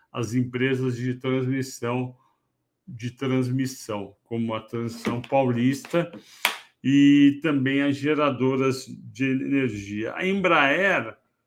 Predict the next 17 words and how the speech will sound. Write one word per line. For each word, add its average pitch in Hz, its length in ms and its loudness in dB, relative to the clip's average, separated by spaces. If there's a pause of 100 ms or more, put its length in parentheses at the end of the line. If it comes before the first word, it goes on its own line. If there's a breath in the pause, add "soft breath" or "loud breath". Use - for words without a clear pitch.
(280)
Embraer 131 440 0
não, 117 380 -2
desculpa, - 420 -14
eu 120 60 -6
sempre - 320 -8
que 127 100 -18
vejo 123 400 0
Embra, 127 400 0
penso 127 280 -6
em 123 40 -4
Embraer. 107 480 -4
A 110 340 -8 (140)
Embri 143 720 -4
três, 143 800 0
que 123 80 -6
é 113 60 -4
Energias 110 1080 -6